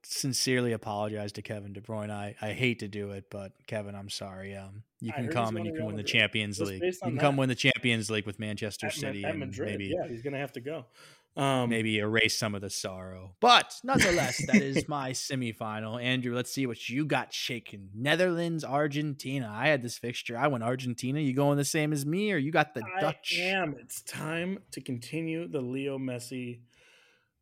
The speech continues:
Speaker 2: uh, not farewell tour, 'cause, God, that makes me sad to think about. Like, we're not gonna have these two guys to argue about, but, like, you know, we, I, I think it continues here. I think the Dutch are kinda overmatched in this game. I think it's gonna be a good game. I think they match up well, but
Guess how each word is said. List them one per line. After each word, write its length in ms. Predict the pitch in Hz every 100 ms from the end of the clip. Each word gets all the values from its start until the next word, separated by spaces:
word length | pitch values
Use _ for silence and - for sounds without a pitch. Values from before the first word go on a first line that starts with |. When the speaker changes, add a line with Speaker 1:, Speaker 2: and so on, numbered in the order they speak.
| -
Speaker 2:
uh, 420 | 127 123 120 120 117 117
not 200 | 143 143
farewell 520 | 131 - 120 117 117 117
tour, 240 | 120 113
'cause, 180 | 117 117
God, 240 | 127 120
that 140 | 117 123
makes 220 | 123 120
me 80 | 127
sad 320 | - - 120
to 60 | 120
think 160 | 127
about. 260 | 120 127 127
Like, 180 | 127 117
we're 100 | 123
not 260 | 120 120
gonna 140 | 127 120
have 160 | 120
these 160 | 120 120
two 180 | - 127
guys 460 | 123 127 123 -
to 200 | - 131 127
argue 360 | 131 127 127
about, 300 | 123 127 127 -
but, 160 | 131 135
like, 260 | 127 120 _ _ _ _ _ _ _ _ _
you 120 | 160
know, 240 | 156 123 131 -
we, 240 | 139 156 131
I, 120 | 143 127
I 40 | 127
think 200 | 165 143
it 80 |
continues 540 | 131 135 151 143 135 131
here. 340 | 139 139 139
I 60 | 131
think 200 | 120 139
the 80 | 135
Dutch 280 | 127 123 -
are 240 | 127 131
kinda 260 | - 131 127
overmatched 580 | 127 123 120 123 120 -
in 60 |
this 160 | 127 120
game. 200 | 123 120
I 60 | 117
think 200 | 143 131
it's 100 | -
gonna 200 | 127 120
be 120 | 120
a 60 | 117
good 280 | 123 123 127
game. 340 | 160 165 160
I 80 | 127
think 180 | 131 -
they 80 |
match 320 | 120 120 117 117
up 80 | 107
well, 320 | 165 202 196
but 420 | 165 196 180 143